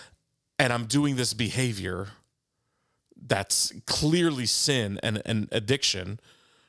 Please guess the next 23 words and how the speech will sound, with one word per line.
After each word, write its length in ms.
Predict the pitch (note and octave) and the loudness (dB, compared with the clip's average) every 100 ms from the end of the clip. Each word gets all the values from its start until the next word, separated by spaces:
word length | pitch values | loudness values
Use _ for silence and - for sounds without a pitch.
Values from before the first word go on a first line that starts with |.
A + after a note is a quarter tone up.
| _ | _
right? 220 | A#2+ A#2 | 0 0
So 140 | - B2+ | 0 0
wh-, 160 | C3+ C#3 | -2 2
what, 240 | C#3+ C3+ | 2 4
whatever 320 | C#3+ D3+ B2 | 2 2 0
it 80 | F#2+ | -2
is, 100 | F#2 | -2
whether 200 | G#2+ G2+ | -2 -2
it's 280 | F#2 - - - - | -2 -2 -2 -6 -6
homosexuality, 800 | A2 G#2 G2+ - F3+ F3 E3+ E3 | -2 0 0 2 2 0 -2 0
cheating 260 | - C#3 | 0 0
on 100 | C3 | -4
a 40 | B2 | -2
wife, 240 | E3 E3 | 0 0
wha-, 160 | F3 D#3 | 0 0
whatever, 400 | E3+ D#3 G#2+ G#2+ - - - - - - _ _ _ | 2 0 -2 -8 -12 -18 -18 -18 -20 -20 _ _ _
addicted 260 | - C3 A#2 | -2 0 0
to 40 | |
pornography, 560 | C#3 D3 F3 D3+ C3+ D#3+ | 2 2 2 0 0 0
you, 380 | D3+ C3 C3+ B2+ | -2 -4 -4 -4
you've 200 | - A#2+ | -4 -2
got 200 | C#3+ C3+ | -2 0
this 360 | C3 A2+ - | 0 2 2